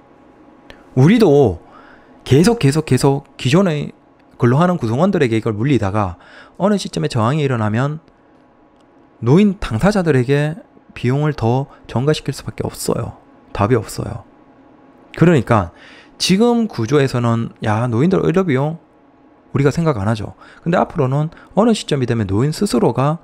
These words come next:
의료 비용의 꽤나 많은 비용을 부담해야 돼요. 당연히 노인들이 가장 중요한 게 뭐다? 소득은 이미 박살났는데 현금을 쓰-, 가지고 있어야 돼요. 그래서 어떻게 보면 지금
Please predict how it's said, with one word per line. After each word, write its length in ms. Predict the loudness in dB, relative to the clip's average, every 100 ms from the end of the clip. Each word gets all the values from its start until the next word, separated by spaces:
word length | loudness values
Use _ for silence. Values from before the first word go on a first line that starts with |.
| _ _ -4
의료 200 | 0 0
비용의 340 | 0 -4 -4 -6
꽤나 240 | -4 -2
많은 260 | -2 -2 -4
비용을 280 | -4 -4 -6
부담해야 440 | -6 0 2 2 0
돼요. 300 | -4 -10 -16 _ _ _ _ _ _ _ _ _ 0
당연히 560 | 2 2 0 -2 -6 -12 _ _ -20 -20 -20 -20 -20 -20 -20 -4
노인들이 800 | 2 4 4 2 0 -2 -4 -8 _ _ _ _ _ _ -10
가장 280 | -4 -4
중요한 340 | -4 -2 0 0
게 80 | -2
뭐다? 240 | -6 -8
소득은 380 | -2 -2 0 -2
이미 340 | -2 -2 -4 -6
박살났는데 760 | -2 0 0 -2 -4 -4 -4 -8 -20 _ _ _ _ -14
현금을 500 | -2 2 2 2 0
쓰-, 160 | -4 -12 _ -14
가지고 360 | -8 -4 -2 -2
있어야 280 | -4 -4
돼요. 320 | -4 -8 -10 -14 -20 -20 _ -4
그래서 480 | 0 0 0 -6 -8 -20 -20 -8
어떻게 420 | -2 0 0 -2 -2
보면 640 | 0 0 0 0 -2 -4
지금 520 | -4 0 0 -2 -6